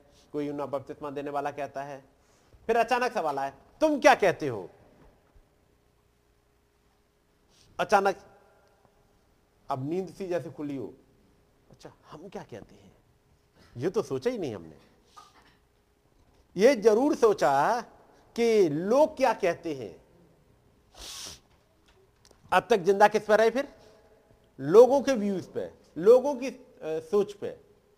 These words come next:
कभी ये सोचा कि लोग क्या कहते, लोग नहीं, तुम क्या कहते हो? बात समझ रहे नहीं?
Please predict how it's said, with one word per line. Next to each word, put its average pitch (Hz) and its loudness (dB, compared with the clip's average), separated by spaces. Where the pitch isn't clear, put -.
कभी 240 2
ये 208 -2
सोचा 285 2
कि - -14
लोग 226 2
क्या 302 6
कहते, - -2
लोग 262 6
नहीं, 233 2
तुम 294 -2
क्या 285 4
कहते 247 -4
हो? 131 -12
बात 147 -8
समझ 165 -8
रहे 233 -10
नहीं? 139 -18